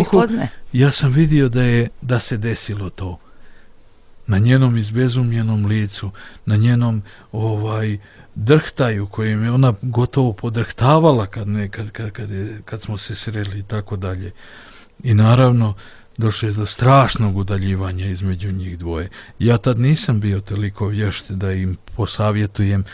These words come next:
Speaker 1: ispovijesti jednome i drugome kao lijek. Ali danas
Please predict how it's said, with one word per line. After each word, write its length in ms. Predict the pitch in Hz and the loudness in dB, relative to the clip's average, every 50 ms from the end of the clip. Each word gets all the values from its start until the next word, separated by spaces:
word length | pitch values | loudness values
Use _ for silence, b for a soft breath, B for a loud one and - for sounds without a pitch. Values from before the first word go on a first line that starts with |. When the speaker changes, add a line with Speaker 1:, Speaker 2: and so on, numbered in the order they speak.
| B B B B - | B B B B -6
Speaker 1:
ispovijesti 760 | 113 113 101 - - - 101 107 98 98 95 - - - 98 | -4 -4 -4 -4 -6 -6 -6 -4 -4 -4 -6 -6 -6 -4 -4
jednome 480 | 101 107 127 151 180 185 170 160 143 120 | -2 0 2 4 4 4 4 4 2 2
i 60 | 104 | 0
drugome 480 | 101 110 104 92 90 90 87 90 92 92 | 0 -2 -2 -2 -2 -4 -4 -4 -6 -8
kao 280 | - - 95 85 85 | -8 -8 -6 -6 -6
lijek. 380 | 82 82 78 73 71 - - B B B B B B B B | -6 -6 -8 -8 -10 -12 -18 B B B B B B B B
Ali 320 | - - 104 120 147 156 | -4 0 2 4 4 4
danas 600 | 139 135 120 123 127 139 135 - - - - | 4 2 2 2 2 0 0 -2 -4 -8 -10